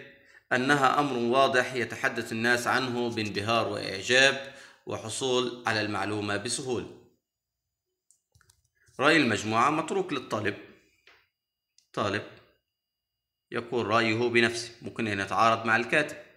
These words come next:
استقبال الكاتب، استقبال الكلمات والصور من الحاسوب والتلفاز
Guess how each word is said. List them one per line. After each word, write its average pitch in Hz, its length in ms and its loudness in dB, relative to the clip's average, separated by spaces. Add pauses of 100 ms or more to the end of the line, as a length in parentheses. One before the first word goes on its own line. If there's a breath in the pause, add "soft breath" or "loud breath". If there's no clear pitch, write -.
(2250 soft breath)
استقبال 180 520 4
الكاتب، 156 640 4 (400)
استقبال 143 500 2
الكلمات 123 600 4
والصور 117 800 0
من 117 140 -2
الحاسوب 110 600 0
والتلفاز 143 840 2